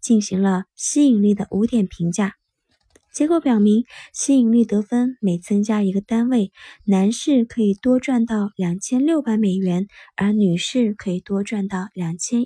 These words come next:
一百五十美元。漂亮的人是否真的具有让人满意的特质呢？还是如同列夫·托尔斯泰所说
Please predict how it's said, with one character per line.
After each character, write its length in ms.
一 120
百 220
五 160
十 160
美 180
元。 300
漂 260
亮 120
的 100
人 360
是 180
否 160
真 320
的 160
具 220
有 260
让 180
人 140
满 260
意 80
的 120
特 240
质 180
呢？ 240
还 200
是 160
如 220
同 320
列 180
夫· 300
托 180
尔 120
斯 160
泰 180
所 180
说 360